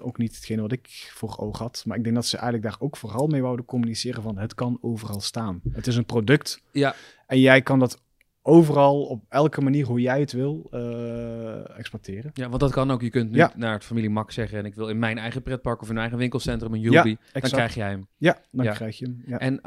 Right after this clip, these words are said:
Speaker 2: wat kan ik daar nu nog in terugzien van jouw ontwerpwerk? Zijn het visuals
Speaker 1: Ik,
Speaker 2: of zo?
Speaker 1: ja, ik weet uiteindelijk wat ze toen hebben gecommuniceerd... was een visual van de plattegrond die ik had getekend. Da-, die visuals waren, eh, die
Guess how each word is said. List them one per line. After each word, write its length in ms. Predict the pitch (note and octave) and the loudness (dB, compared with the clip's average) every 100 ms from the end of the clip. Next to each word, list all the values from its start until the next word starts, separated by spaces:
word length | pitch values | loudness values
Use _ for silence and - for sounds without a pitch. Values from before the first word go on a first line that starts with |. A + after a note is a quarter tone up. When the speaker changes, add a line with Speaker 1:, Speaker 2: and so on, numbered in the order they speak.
| - | -4
Speaker 2:
wat 220 | C3 C#3 | -2 0
kan 160 | D3+ | -2
ik 100 | C#3+ | -2
daar 140 | C3+ C3 | 0 0
nu 120 | C3 | 2
nog 220 | C#3 B2 | 2 0
in 80 | B2+ | -2
terugzien 380 | B2 C3 - A#2 | -2 -4 -4 -4
van 140 | A2+ | 0
jouw 220 | A2+ A#2 | 2 2
ontwerpwerk? 760 | A#2+ A2+ G#2+ C3 D#3+ D3+ E3+ E3+ | 2 -2 -2 -2 -2 -4 -4 -6
Zijn 120 | B2 A2+ | -10 -10
het 100 | - | -16
visuals 560 | - C#3+ D#3 D3+ F3 F3 | -2 0 0 0 0 -2
Speaker 1:
Ik, 60 | |
Speaker 2:
of 60 | E3 | 0
zo? 80 | D#3 | 6
Speaker 1:
ja, 300 | D#3+ E3+ D#3 | 8 8 4
ik 140 | D#3+ | 2
weet 180 | F3 F3 | 0 0
uiteindelijk 460 | D#3+ F3+ G#3 G3 E3+ | 2 2 2 2 0
wat 120 | E3+ | -2
ze 300 | E3+ D#3+ D#3 | -2 -2 -2
toen 180 | - A3 | 2 2
hebben 200 | G#3 F3+ | 2 -2
gecommuniceerd... 540 | - F3 E3 D3 F#3+ | -4 0 0 0 -2
was 160 | F3+ E3 | -2 -2
een 80 | D3+ | -2
visual 280 | E3 E3 D3 | -4 -4 -6
van 100 | D3 | -6
de 60 | |
plattegrond 540 | C3+ C#3 A#2+ A2+ C3 B2 | -6 -8 -8 -4 -4 -4
die 80 | A2 | -8
ik 60 | |
had 140 | G#2+ - | -12 -10
getekend. 760 | A2 - G#2 G2+ G#2+ A2 - | -10 -8 -8 -6 -10 -10 -12
Da-, 300 | C3 - B2+ | -6 -4 -4
die 180 | B2 C3+ | -4 -4
visuals 360 | D3 C#3+ C#3+ - | -4 -4 -8 -4
waren, 540 | C#3 C#3 C#3 C3+ C3+ C3 | -4 -2 -6 -6 -6 -8
eh, 60 | |
die 80 | C3+ | -8